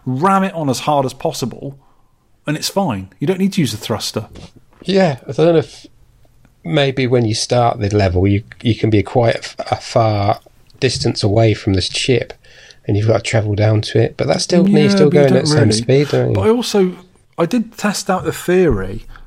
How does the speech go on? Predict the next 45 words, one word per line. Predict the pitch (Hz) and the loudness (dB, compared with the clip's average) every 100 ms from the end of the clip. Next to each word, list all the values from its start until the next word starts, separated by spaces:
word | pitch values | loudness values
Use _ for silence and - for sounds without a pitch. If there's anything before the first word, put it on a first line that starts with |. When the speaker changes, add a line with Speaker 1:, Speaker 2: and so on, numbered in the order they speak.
| - _ - | -20 _ -6
Speaker 1:
of | 117 | -2
what | 151 175 | -2 0
would | 147 - | -2 -2
happen | 170 139 - 101 98 - | -2 -4 -6 -8 -8 -12
if | - | -4
you | 120 | -2
didn't | 139 127 113 - | 0 0 -2 -4
dock | 139 - - | -4 -6 -14
the | |
ship. | 107 - 101 - - - _ _ _ | -8 -6 -6 -8 -18 -20 _ _ _
If | 151 143 | -2 0
you | |
just | 233 214 | 2 0
Speaker 2:
Hmm. | - 120 | 2 4
Speaker 1:
dump | 95 165 | 4 2
it | 143 139 | -4 -4
right | 139 - | -4 -4
to | - | -4
the | 127 | 0
left | 139 135 | 0 -2
or | 120 | -4
right, | 127 143 98 101 | 0 -2 -4 -8
it | 139 | -6
just | 139 151 - | -2 -2 0
sits | 196 - | -2 -2
at | |
the | 135 | -6
bottom | 127 156 107 98 - - | -4 -4 -6 -8 -10 0
doing | 135 123 | 0 2
nothing | 143 - 107 107 | -2 -2 -6 -4
until | 113 123 | -2 -2
your | |
time | 113 147 127 | 0 0 0
runs | 104 104 | -2 -4
out | |
and | 101 | -2
you | 117 | -2
just | 110 | 0
don't | 113 | -4
get | 110 | -4
a | |
bonus. | 107 135 113 107 - _ _ _ _ _ _ | -2 -2 -2 -6 -16 _ _ _ _ _ _
Doot, | 262 254 | 0 0
doot, | 170 170 | 0 4
Speaker 2:
Really? | 190 202 185 185 - | 6 8 6 4 2